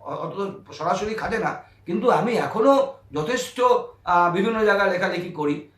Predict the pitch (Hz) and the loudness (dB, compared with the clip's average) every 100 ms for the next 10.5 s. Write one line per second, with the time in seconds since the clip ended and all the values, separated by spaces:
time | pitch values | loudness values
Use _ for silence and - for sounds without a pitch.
0 | _ 196 220 - 214 262 269 277 269 254 | _ -4 -2 0 0 2 4 4 6 4
1 | 262 247 233 - 202 196 196 185 175 226 | 0 -2 -2 -4 0 2 4 2 0 0
2 | 220 220 190 175 - _ - 185 190 226 | 0 0 -2 -4 -10 _ -10 -4 0 2
3 | 220 180 - - - 175 185 180 175 190 | 4 4 2 -6 -8 -2 -2 0 0 -2
4 | 190 - _ 196 175 180 180 175 180 170 | -6 -10 _ -8 -4 -4 -2 -2 -4 -6
5 | 185 180 170 - - 151 156 170 170 165 | -8 -6 -6 -8 -8 -2 -2 -2 -4 -4
6 | 165 - _ - 143 139 135 139 131 - | -6 -10 _ -8 -6 -4 -4 -6 -8 -10
7 | 160 185 185 175 175 170 156 - - - | -2 0 0 -2 0 0 0 -4 -16 -20
8 | - 175 175 170 160 151 185 180 175 - | -6 0 0 0 -2 -2 -2 -4 -6 -6
9 | 165 180 160 160 139 135 123 120 - - | -6 -6 -6 -6 -4 -6 -8 -10 -12 -14
10 | - 165 165 196 277 | -16 -4 0 0 0